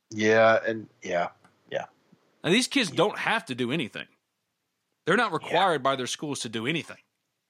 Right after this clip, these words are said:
Speaker 1: Now, they'll pay for it when they show back up. But
Speaker 2: Oh,
Speaker 1: yeah.
Speaker 2: yeah. If you're Sean Robinson, if you ain't working out, trying to get bigger, faster, stronger, specifically getting bigger, and you come back out of shape, yeah, man, you're cut in the spring.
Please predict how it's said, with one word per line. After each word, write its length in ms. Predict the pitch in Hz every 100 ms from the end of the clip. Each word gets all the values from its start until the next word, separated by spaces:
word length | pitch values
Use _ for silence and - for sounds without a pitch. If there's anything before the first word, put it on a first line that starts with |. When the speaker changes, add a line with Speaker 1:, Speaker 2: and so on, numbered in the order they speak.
| _ _ - - -
Speaker 1:
Now, 160 | 110
they'll 160 | 113 147
pay 220 | 165 151
for 220 | - 139
it 40 | 123
when 100 | 107
they 60 |
show 200 | - 139
back 220 | 117 98
up. 260 | 147 117 -
But 80 | 85
Speaker 2:
Oh, 220 | 196 160
Speaker 1:
yeah. 160 | 123 185
Speaker 2:
yeah. 160 | 73 - - _ _ _
If 60 | -
you're 100 | 202
Sean 280 | 196 208 165
Robinson, 400 | 185 202 175 131
if 80 | 120
you 140 | 196
ain't 100 | 196
working 300 | 180 185 175
out, 280 | 190 208 -
trying 160 | 185 170
to 40 |
get 180 | 160 139
bigger, 220 | 180 175
faster, 380 | 175 175 175 160
stronger, 360 | - 180 170
specifically 680 | 170 - 247 - 294 185 165
getting 240 | 151 156 120
bigger, 380 | 165 208 214 - _ _ _ _ _ _ _ _ _
and 100 | 147
you 100 | 202
come 240 | - 208 185
back 240 | 196 196
out 100 | 190
of 60 | 175
shape, 200 | 202 123
yeah, 220 | 120 98 -
man, 220 | - 90 _ _
you're 140 | 160
cut 300 | - 135 123
in 60 | -
the 60 |
spring. 340 | - - 92